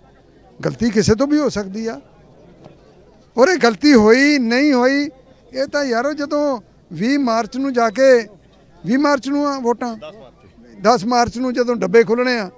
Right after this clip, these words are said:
Speaker 1: ਤੇ ਪਤਾ ਲੱਗ ਜਾਏਗਾ। ਆ ਜੇ, ਜੇ ਤੁਸੀਂ ਹੁਣ ਆ ਇਹਨਾਂ ਸਾਰਿਆਂ ਨੂੰ ਪੁੱਛੋ ਇਹ ਕਿੱਥੇ ਦੇ ਨੇ, ਕਿੰਨੇ ਪੀੜਤ ਨੇ।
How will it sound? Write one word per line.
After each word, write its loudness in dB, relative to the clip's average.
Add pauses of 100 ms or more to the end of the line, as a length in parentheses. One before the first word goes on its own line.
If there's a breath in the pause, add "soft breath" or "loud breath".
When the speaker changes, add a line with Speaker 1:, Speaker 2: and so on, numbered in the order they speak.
(440)
Speaker 1:
ਤੇ -10
ਪਤਾ -4
ਲੱਗ -2
ਜਾਏਗਾ। -4 (300)
ਆ 4
ਜੇ, 2
ਜੇ 2
ਤੁਸੀਂ -6
ਹੁਣ -6 (380 soft breath)
ਆ -2
ਇਹਨਾਂ -2
ਸਾਰਿਆਂ 0
ਨੂੰ -2
ਪੁੱਛੋ -2
ਇਹ -10
ਕਿੱਥੇ -2
ਦੇ 0
ਨੇ, -4 (440 soft breath)
ਕਿੰਨੇ 0
ਪੀੜਤ -4
ਨੇ। -6